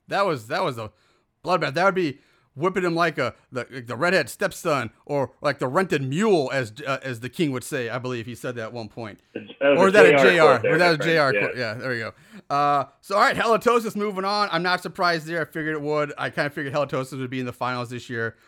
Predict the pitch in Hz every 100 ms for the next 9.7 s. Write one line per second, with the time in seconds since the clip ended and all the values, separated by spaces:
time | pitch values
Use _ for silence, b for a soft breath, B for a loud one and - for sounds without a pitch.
0 | b - 294 233 269 240 220 - 233 196
1 | - 226 214 208 196 b b - 214 190
2 | - 202 190 - 196 185 170 b - 226
3 | - 233 190 - 339 233 196 180 170 -
4 | 220 202 190 170 b b b _ 165 160
5 | 170 269 220 185 180 175 170 165 165 156
6 | 160 165 254 226 196 170 _ - 285 240
7 | 165 156 151 151 170 277 - 202 - 190
8 | 175 180 180 147 180 320 262 190 170 202
9 | 180 160 156 190 165 147